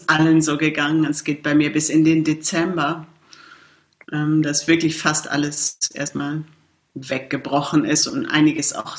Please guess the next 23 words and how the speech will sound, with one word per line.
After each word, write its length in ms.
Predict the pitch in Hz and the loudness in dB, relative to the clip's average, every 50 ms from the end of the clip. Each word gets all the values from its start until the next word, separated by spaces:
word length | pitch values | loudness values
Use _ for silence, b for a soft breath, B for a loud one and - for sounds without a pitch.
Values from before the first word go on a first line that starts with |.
| - - - | -14 -16 -16
verlegt. 680 | - - - - 170 165 165 190 196 185 190 190 - - | -14 -6 0 2 4 4 6 4 4 4 2 0 0 -2
Dann 100 | 143 147 | -2 -2
freut 300 | - - 147 151 151 - | -2 0 0 0 2 2
man 100 | 151 147 | 0 0
sich 180 | 147 147 143 - | 0 -2 -4 -2
schon 180 | - 143 139 | -2 -2 -2
wahnsinnig. 540 | 143 139 147 151 160 151 143 147 160 - - - _ _ _ _ _ _ _ _ _ _ _ _ _ _ _ _ _ _ B B B B B B B B B B B B B B _ - | 0 -2 -2 -2 -2 -2 -2 -2 -4 -6 -12 -20 _ _ _ _ _ _ _ _ _ _ _ _ _ _ _ _ _ _ B B B B B B B B B B B B B B _ -4
So 180 | 156 170 165 | 0 2 4
war 140 | 165 165 160 | 4 4 4
die 140 | 170 170 - | 4 4 4
erste 340 | 160 170 165 - - 180 - | 4 2 2 2 0 -2 -4
Zeit 420 | - - 202 208 247 277 285 - | -2 0 0 2 4 2 2 2
und 220 | - 180 175 175 | 2 2 2 2
dann 260 | 175 175 175 175 175 175 | 2 2 2 2 2 2
wurde 200 | 180 185 185 - | 2 2 2 2
eben 220 | 170 175 185 175 | 2 2 4 4
bei 100 | 175 170 | 4 4
uns 220 | 147 175 175 - | 4 2 0 0
die 120 | - 175 165 | 0 0 0
Hochschule 680 | 170 208 233 220 - - - - 180 170 165 160 - | 2 0 0 0 -2 -4 -2 0 2 2 2 0 0
auf 120 | 151 156 - | -2 -2 0
den 180 | 156 151 156 | 0 0 0
zwanzigsten 1120 | 156 - - 135 147 156 156 - - 143 143 - - - - _ _ 143 143 143 147 143 | 0 0 0 0 0 0 0 -2 -4 -4 -4 -4 -6 -8 -12 _ _ 0 2 2 2 0